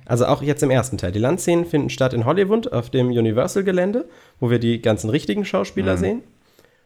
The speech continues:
Speaker 1: Und die Unterwasserszenen werden komplett in Vacula Springs in Florida
Speaker 2: Aha.
Speaker 1: gedreht. Ähm, da baut man eine spezielle Unterwasserkamera für und so. Warum, erzähle ich gleich noch. Aber, ähm,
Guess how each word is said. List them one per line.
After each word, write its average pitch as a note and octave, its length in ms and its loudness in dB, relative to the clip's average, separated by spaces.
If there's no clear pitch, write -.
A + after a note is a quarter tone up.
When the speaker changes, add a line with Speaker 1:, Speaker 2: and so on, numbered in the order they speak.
Speaker 1:
Und D3+ 440 2
die C3+ 120 4
Unterwasserszenen F3+ 880 2
werden D#3+ 240 0
komplett D#3+ 460 0
in C#3 260 2
Vacula F3+ 480 2
Springs D3+ 680 0
in C3 140 -2
Florida A2+ 420 0
Speaker 2:
Aha. E2+ 80 -2
Speaker 1:
gedreht. E2+ 300 -8
Ähm, C3 460 6
da B2 200 4
baut C#3 280 0
man C#3 140 4
eine B2+ 180 4
spezielle C3 460 0
Unterwasserkamera F#3 920 2
für F#3+ 180 0
und F#3+ 100 2
so. G3 200 0
Warum, D3+ 260 2
erzähle D#3 320 0
ich D3 100 -6
gleich D3+ 320 0
noch. - 180 -4
Aber, A#2 420 -2
ähm, A#2 300 -2